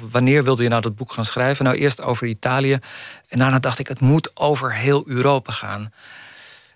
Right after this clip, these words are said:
En één ding wat er belangrijk daarbij was: ik wilde een journalistiek boek gaan schrijven. Ik wilde een boek gaan schrijven met correspondenten. Geen N O S-boek, geen N R C-boek, geen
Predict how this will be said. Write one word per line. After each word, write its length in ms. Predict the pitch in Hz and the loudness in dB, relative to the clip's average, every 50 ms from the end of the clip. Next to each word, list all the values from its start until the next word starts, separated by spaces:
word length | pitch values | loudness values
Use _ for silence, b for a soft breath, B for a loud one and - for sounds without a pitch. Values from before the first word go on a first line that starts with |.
| B B _ _ _ _ _ _ | B B _ _ _ _ _ _
En 360 | - 127 123 123 123 120 - - _ _ _ _ _ _ | -4 -2 -2 -2 -4 -6 -8 -12 _ _ _ _ _ _
één 260 | _ - 156 156 165 | _ 2 4 6 6
ding 140 | 165 151 139 | 6 4 4
wat 140 | 131 135 - | 4 2 2
er 80 | 131 117 | 0 0
belangrijk 340 | 120 120 120 113 110 107 | 0 0 2 0 0 0
daarbij 280 | - 120 104 110 123 139 | -2 -4 0 0 0 0
was: 100 | 151 151 | 0 0
ik 100 | 139 123 | -2 0
wilde 220 | 143 143 135 135 | 0 2 2 2
een 140 | 135 127 123 | 0 0 -2
journalistiek 640 | 113 - - 135 127 117 107 - - - 196 180 - | -2 0 2 2 2 2 2 -2 0 0 0 0 2
boek 200 | 156 175 165 - | 0 0 0 2
gaan 140 | - 151 | -2 -2
schrijven. 360 | 139 - - 135 131 131 - 127 | -2 0 2 0 0 0 -2 -6
Ik 80 | - | -2
wilde 200 | - 135 120 123 | 0 0 0 2
een 80 | 120 113 | 0 2
boek 160 | 123 165 - | 2 0 0
gaan 100 | - 135 | 0 -4
schrijven 320 | - - 131 120 117 117 | -2 0 -2 -2 -2 -2
met 140 | 123 110 - | -4 -8 -6
correspondenten. 800 | - - 139 123 110 - - 117 113 131 139 147 147 151 147 135 B B B B B B B B | 0 0 2 2 2 0 0 2 4 4 4 2 2 0 -2 -4 B B B B B B B B
Geen 380 | B - - - 165 165 160 160 | B -6 -2 0 0 0 0 -2
N 180 | - 151 135 131 | 0 0 2 4
O 160 | 131 131 143 | 4 4 2
S-boek, 380 | 147 - - 131 139 139 - - | 0 0 0 -2 -2 -2 -4 -12
geen 640 | - - - - - - 160 165 165 151 151 - - _ | -8 -6 -4 -4 -2 0 0 2 2 2 0 -2 -6 _
N 200 | - 139 131 135 | -2 0 2 2
R 80 | 127 - - | 0 0 2
C-boek, 480 | - 139 135 131 120 135 135 - - - | 2 2 2 4 2 2 0 0 -6 -14
geen 600 | - - - - - - 160 160 151 147 147 135 | -10 -8 -6 -4 -2 0 2 2 2 2 0 -2